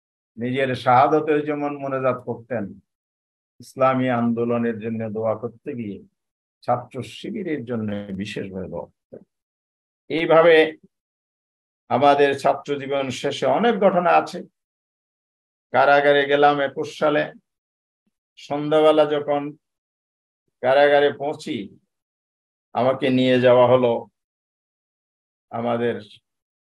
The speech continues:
সাবেক আমির জামাত শহীদ মাওলানা মসিউর রহমান নিজামীর কক্ষে। সেখানে সাইদি সাহেবও বসা,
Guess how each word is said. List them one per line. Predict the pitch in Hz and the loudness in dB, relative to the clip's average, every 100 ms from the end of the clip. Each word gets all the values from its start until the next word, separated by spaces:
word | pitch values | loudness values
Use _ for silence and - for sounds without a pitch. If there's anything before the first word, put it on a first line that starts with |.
| _ _ | _ _
সাবেক | - 127 120 117 113 | -8 -4 -2 -4 -4
আমির | 110 117 131 127 | -4 -4 -4 -6
জামাত | 117 113 107 101 | -6 -4 -6 -6
শহীদ | - 113 107 104 107 | -10 -10 -8 -10 -8
মাওলানা | 110 110 107 107 | -6 -4 -4 -6
মসিউর | 101 107 - 127 | -8 -10 -12 -8
রহমান | 120 113 110 | -6 -6 -6
নিজামীর | 104 101 110 104 101 | -6 -6 -6 -6 -8
কক্ষে। | 95 92 _ 123 - _ _ _ _ _ _ _ _ | -12 -16 _ -16 -16 _ _ _ _ _ _ _ _
সেখানে | - 135 127 123 123 | -10 -4 -2 0 -2
সাইদি | - 117 117 113 | -2 -4 -4 -6
সাহেবও | 104 107 107 104 | -6 -6 -6 -8
বসা, | 98 98 101 92 | -10 -10 -14 -16